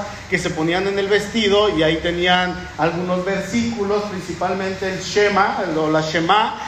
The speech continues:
que es Deuteronomio seis. "Escucha, Israel, nuestro Dios, Dios es uno, y amarás al Señor". Y tenían esos versículos aquí, y andaban moviéndolos,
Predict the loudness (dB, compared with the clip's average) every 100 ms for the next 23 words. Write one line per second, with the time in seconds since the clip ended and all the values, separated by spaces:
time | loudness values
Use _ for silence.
0 | -8 0 2 2 -2 -2 0 0 0 -2
1 | 0 2 2 0 -6 -4 -2 0 2 4
2 | 4 4 4 0 -2 -2 -2 2 2 2
3 | 2 2 4 2 0 -8 -2 0 0 -4
4 | 2 2 2 0 0 0 0 0 -2 -6
5 | -4 -2 0 -2 0 0 2 0 0 -2
6 | -2 -2 -2 -6 -4 -2 0 0 -2 -2
7 | -4 -8 2 2 4 2 2 0 0 0
8 | 0 0 -4